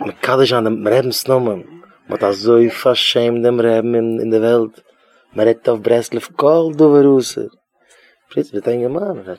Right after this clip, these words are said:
מען גריסט, שכוח, שכוח.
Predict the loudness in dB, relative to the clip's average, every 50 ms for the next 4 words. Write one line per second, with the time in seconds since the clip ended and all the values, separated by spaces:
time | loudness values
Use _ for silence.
0 | _ _ _ -14 -14 -10 -8 -4 0 0 0 0 0 -4 -6 _ -20 -18 -14 -6
1 | 0 2 4 6 6 6 6 4 2 -2 -4 -16 -20 _ _ _ _ -14 -12 -6
2 | 0 2 4 6 6 6 6 6 4 2